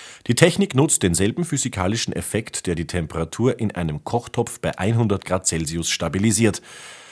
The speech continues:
Bei dieser Siedetemperatur geht Wasser von flüssigem in den gasförmigen Zustand über. Es verdampft.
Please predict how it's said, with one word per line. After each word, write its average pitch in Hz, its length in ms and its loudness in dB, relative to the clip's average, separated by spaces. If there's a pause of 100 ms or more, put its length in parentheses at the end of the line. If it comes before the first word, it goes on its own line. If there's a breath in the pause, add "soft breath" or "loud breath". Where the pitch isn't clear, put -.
(120)
Bei 104 140 6
dieser 185 320 2
Siedetemperatur 104 960 2
geht 85 300 -4
Wasser 92 360 0
von 110 180 -2
flüssigem 92 600 0
in 107 160 0
den 127 280 -2
gasförmigen 85 760 0
Zustand 95 400 0
über. 101 300 2 (460 loud breath)
Es - 140 2
verdampft. 160 600 -6